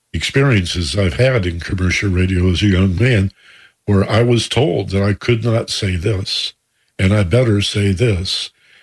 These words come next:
and I want you to sound like everybody else. I don't want you to tell the whole truth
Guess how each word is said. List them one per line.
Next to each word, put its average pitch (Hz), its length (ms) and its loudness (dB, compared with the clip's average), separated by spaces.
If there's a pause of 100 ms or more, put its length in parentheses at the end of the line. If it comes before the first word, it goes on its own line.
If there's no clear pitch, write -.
(200)
and 104 140 2
I 101 80 4
want 110 320 2
you 120 60 2
to 95 100 2
sound 117 360 0
like 110 220 0
everybody 104 500 0
else. - 540 -8 (480)
I 104 40 -8
don't 101 160 -2
want 113 280 0
you 113 100 -2
to 107 120 0
tell 127 300 0
the 78 100 -4
whole 85 220 -2
truth - 560 -8